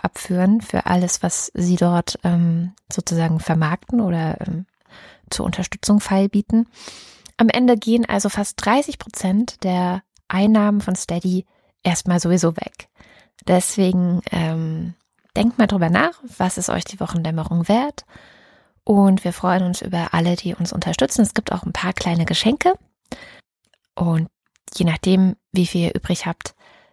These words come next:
kriegt ihr die dann auch zugesendet. Die Webseite lautet steadyhq punkt com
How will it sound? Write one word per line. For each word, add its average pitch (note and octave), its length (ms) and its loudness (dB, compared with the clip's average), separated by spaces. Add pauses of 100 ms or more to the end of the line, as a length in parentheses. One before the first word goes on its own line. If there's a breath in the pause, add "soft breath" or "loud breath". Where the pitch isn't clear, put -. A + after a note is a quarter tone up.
kriegt - 260 -2
ihr F3+ 100 -2
die - 140 -10
dann E3+ 220 0
auch - 160 -6
zugesendet. - 800 -4 (800)
Die G3+ 140 4
Webseite F#3+ 540 0
lautet E3+ 540 -4 (120)
steadyhq C4 1300 0
punkt F3+ 420 -2
com C4 380 2